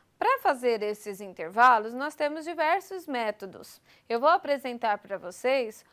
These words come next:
um método que é utilizando a, a regra de Sturgis, mas, é, a gente pode utilizar outros métodos também, tá? Então, pra fazer a, o tamanho dos intervalos,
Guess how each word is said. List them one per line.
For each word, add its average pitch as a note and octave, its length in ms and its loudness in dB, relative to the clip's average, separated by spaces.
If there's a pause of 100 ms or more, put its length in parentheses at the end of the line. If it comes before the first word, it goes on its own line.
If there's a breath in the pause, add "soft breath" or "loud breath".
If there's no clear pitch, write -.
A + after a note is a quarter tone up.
(200 soft breath)
um C#4+ 100 -10
método C4+ 640 -4 (300 soft breath)
que C4 80 -4
é A#3 180 0
utilizando A#3+ 920 -6 (320 soft breath)
a, A3 1080 2
a G3+ 60 -4
regra A3+ 340 -2
de B3+ 160 -10
Sturgis, A3+ 640 -10 (240 soft breath)
mas, C4+ 580 0
é, G#3+ 200 -2
a G#3+ 40 -2
gente G#3+ 240 -10
pode G#3 320 -4
utilizar A#3+ 640 -2
outros B3+ 440 -2
métodos A3 500 -12
também, C#4+ 380 -8 (260)
tá? A#3+ 180 0 (460 soft breath)
Então, D4+ 300 2 (200)
pra F4+ 280 4
fazer G#3+ 480 -2 (340)
a, A3 420 0
o A3 80 -8
tamanho G#3 460 -4
dos C4 320 2
intervalos, G3+ 760 4